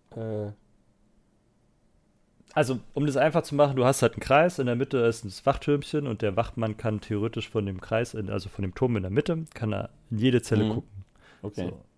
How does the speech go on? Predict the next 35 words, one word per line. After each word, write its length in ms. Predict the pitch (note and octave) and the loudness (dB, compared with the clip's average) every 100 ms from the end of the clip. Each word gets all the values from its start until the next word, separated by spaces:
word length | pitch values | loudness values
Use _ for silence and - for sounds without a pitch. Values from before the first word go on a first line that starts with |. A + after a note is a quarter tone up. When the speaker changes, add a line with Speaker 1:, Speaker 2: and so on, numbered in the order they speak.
| _ | _
Speaker 2:
Und 200 | A#2 G2+ _ - | -10 -10 _ -6
du 140 | C#3 | -2
siehst 280 | D#3+ D#3 - | -2 -2 0
aber 120 | C3 A#2+ | 2 2
den 120 | A2 | 0
Wachmann 320 | A#2 A2 G2 | -2 -2 -4
nicht 220 | G2 - | -6 -8
als 240 | G#2+ - - | -12 -12 -2
Zelleninsasse. 680 | A#2 G#2 G2+ G2+ G2+ - G#2+ - _ _ _ _ _ - _ _ _ _ - | -2 -2 -6 -14 -14 -14 -16 -20 _ _ _ _ _ -20 _ _ _ _ -8
Also 140 | G#2+ A2 | -4 -2
das 100 | A#2 | 2
heißt, 300 | B2+ B2 - | 2 2 -8
du 160 | A2+ - _ _ _ _ | -10 -10 _ _ _ _
gehst 300 | - D#3 - | 2 2 2
davon 260 | B2 - A2 | -4 -4 -4
aus, 240 | B2+ D3 | -2 -4
dass 240 | - A2+ - | -6 -10 -8
der 180 | A#2 A2+ | -10 -8
theoretisch 460 | - A#2 A#2 - | -8 -6 -6 -8
dich 160 | B2+ - | -8 -8
zu 140 | - | -2
jeder 320 | G#2 A#2+ C3+ A#2 _ _ _ | -2 0 0 -2 _ _ _
Zeit 340 | - G#2+ G#2+ | -2 -2 -2
beobachten 460 | - A2+ G2+ - - | -6 -6 -6 -8 -14
kann, 300 | - A#2 A2+ _ | -14 -14 -16 _
was 100 | - | -12
er 80 | A#2+ | -10
Speaker 1:
Okay. 140 | G#2 F#2+ | -6 -6
Speaker 2:
nicht 100 | F#2+ | -4
tun 200 | D3 F3 | -4 -4
wird, 200 | F#3+ C#3 | -2 -2
aber 240 | C3+ D3 _ _ - _ _ _ _ _ _ _ - - | -2 -4 _ _ -20 _ _ _ _ _ _ _ -14 -2
die 200 | C3 B2 | 2 2
Speaker 1:
Er 80 | A#2+ | 2
könnte, 360 | B2 G2+ - | 0 0 -2